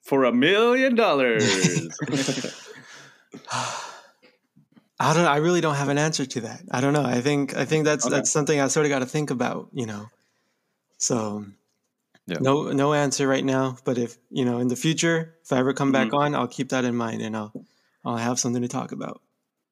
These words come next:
Speaker 1: Okay.
Speaker 3: Mm-hmm.
Speaker 1: Okay.
Speaker 2: Yeah.
Speaker 1: We'll shelf that
Speaker 3: I'll,
Speaker 1: question.
Speaker 3: I'll follow up on that one
Speaker 2: All right,
Speaker 3: because
Speaker 2: all right.
Speaker 3: I, I won't, you know, I won't dive deeper, but I, I'm curious, like,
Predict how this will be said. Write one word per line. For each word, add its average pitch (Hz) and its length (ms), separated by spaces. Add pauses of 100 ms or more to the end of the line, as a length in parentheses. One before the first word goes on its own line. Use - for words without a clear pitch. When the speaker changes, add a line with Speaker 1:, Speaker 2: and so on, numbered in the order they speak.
(320)
Speaker 1:
Okay. 127 220
Speaker 3:
Mm-hmm. - 300
Speaker 1:
Okay. 127 200
Speaker 2:
Yeah. 123 160
Speaker 1:
We'll 117 160
shelf 120 260
that 107 140
Speaker 3:
I'll, - 40
Speaker 1:
question. 113 400 (500)
Speaker 3:
I'll 120 100
follow 135 320
up 104 100
on 82 120
that 73 160
one - 120 (320)
Speaker 2:
All 127 60
right, 120 100
Speaker 3:
because 82 280
Speaker 2:
all - 80
right. - 180 (140)
Speaker 3:
I, 87 100
I - 60
won't, 123 300
you 117 80
know, 110 80
I 113 60
won't 117 240
dive 101 240
deeper, 90 260
but 90 140
I, - 220
I'm 92 160
curious, 98 500
like, 80 260